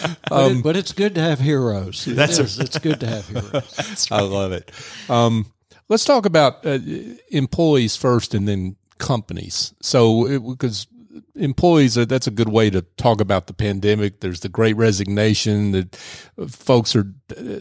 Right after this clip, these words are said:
Speaker 2: trying to figure out purpose at work, and maybe they're coming up short on that in some cases.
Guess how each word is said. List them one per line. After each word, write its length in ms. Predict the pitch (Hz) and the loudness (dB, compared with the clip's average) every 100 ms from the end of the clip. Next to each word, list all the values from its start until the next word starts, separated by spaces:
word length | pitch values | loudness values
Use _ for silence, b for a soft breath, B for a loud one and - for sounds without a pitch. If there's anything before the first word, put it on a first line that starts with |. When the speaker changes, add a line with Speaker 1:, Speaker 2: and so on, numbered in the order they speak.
| - | -6
Speaker 2:
trying 220 | - 127 | 0 0
to 60 | 113 | 0
figure 340 | - 135 117 | 0 2 4
out 260 | 113 101 - | 4 2 0
purpose 440 | - 127 - 107 117 | 0 0 0 -2 -2
at 80 | |
work, 360 | 110 117 113 - | 0 2 2 2
and 120 | 101 | 0
maybe 320 | 110 113 101 92 _ _ _ _ | 2 2 -2 -4 _ _ _ _
they're 140 | 123 107 | -4 -2
coming 320 | 135 120 110 | 0 0 0
up 140 | 98 | -2
short 400 | - 143 131 120 | 0 4 6 4
on 220 | 123 117 117 | 2 0 2
that 220 | 117 117 | 2 4
in 120 | 107 | 2
some 260 | - 120 107 | 0 0 0
cases. 640 | 120 110 - 113 101 | 0 0 0 0 -2